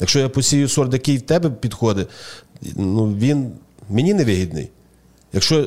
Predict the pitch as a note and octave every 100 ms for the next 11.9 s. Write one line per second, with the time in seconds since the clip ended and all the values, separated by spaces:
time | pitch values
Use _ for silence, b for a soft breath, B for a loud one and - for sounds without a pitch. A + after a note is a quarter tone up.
0 | - A#2 C3+ A2+ C3 C#3 C3 A2+ A#2 A#2
1 | A2 A#2 A2+ G2 C3+ B2+ A#2+ A2 A2+ A2
2 | G#2 B2 A#2 B2+ A#2+ A2+ A2 G2+ D2+ E2
3 | F#2+ G2+ G2+ F#2+ G#2+ - A#2 A2+ G#2+ B
4 | B B - A2+ B2+ A2+ A2+ A#2 C#3 F#3
5 | F#3+ A#2 A2 G2 A#2+ D3 D3 B2+ B2 -
6 | G#2+ G2 G2 B2 A2 G#2+ A2 G#2+ A#2 G#2
7 | F#2+ - G2 F#2+ F#2+ F2+ - F#2 F#2+ F#2
8 | F2 - A#1+ - - B B B B B
9 | B B B B B B _ _ - -
10 | - - - - F#2 G2 - F3 A#2 -
11 | - A#2 C3+ A#2 B2+ A#2+ A2 F#2